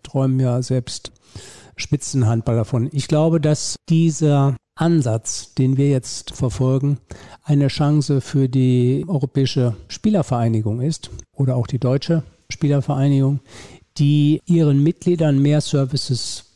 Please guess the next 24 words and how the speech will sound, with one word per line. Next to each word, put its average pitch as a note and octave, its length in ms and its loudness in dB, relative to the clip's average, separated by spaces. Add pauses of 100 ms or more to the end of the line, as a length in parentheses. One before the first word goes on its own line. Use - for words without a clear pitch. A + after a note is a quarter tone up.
(120)
anbieten D#3+ 560 0
können, F3+ 460 0 (500)
die C3 420 2 (160)
ihre C#3+ 300 0
Spieler C3+ 420 0 (240)
besser D3+ 480 0 (140)
beraten C#3 560 -2
können. E3 400 2
Und C3+ 420 -2 (500)
ich - 160 -10
glaube C#3+ 300 2
auch, C#3+ 200 0
dass - 340 -2
die C3+ 200 2
Verträge C3+ 680 0
zwischen C3+ 580 -2
Spielervermittler D3 1300 0
und A#2+ 160 -2
Spieler D#3 560 0
künftig - 440 -2
anders D3 280 2
strukturiert C#3+ 800 -2
sein A#2+ 380 0
werden. B2+ 380 0